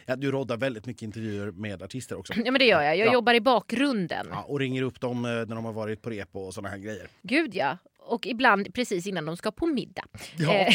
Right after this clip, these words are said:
Speaker 1: tydligen.
Speaker 2: <laughs> Vi är ett väldigt bra team och vi gör det här för att ni ska kunna få en, eh, djupdykning ner i Melodifestivalen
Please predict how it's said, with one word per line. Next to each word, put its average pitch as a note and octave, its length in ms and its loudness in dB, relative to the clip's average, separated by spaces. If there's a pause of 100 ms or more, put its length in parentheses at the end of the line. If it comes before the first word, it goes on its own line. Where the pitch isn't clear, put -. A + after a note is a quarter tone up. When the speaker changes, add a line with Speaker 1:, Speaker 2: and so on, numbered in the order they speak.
(120)
Speaker 1:
tydligen. C#4+ 500 6
Speaker 2:
<laughs> D#4+ 1500 2
Vi D#4+ 280 4
är C4+ 100 8
ett A#3 100 4
väldigt A3+ 240 6
bra G3 220 4
team F4+ 400 4
och - 220 -4
vi B3+ 200 0
gör A3 260 4
det G#3 80 0
här G3 320 0
för G3+ 180 -2
att F#3+ 120 0
ni E4 280 2
ska - 180 -6
kunna A3 280 -4
få F3+ 280 -2 (400)
en, G3 240 -4
eh, F#3+ 40 -8 (560)
djupdykning B3+ 880 2
ner G3+ 240 0
i G3+ 220 -2
Melodifestivalen E3+ 1200 -6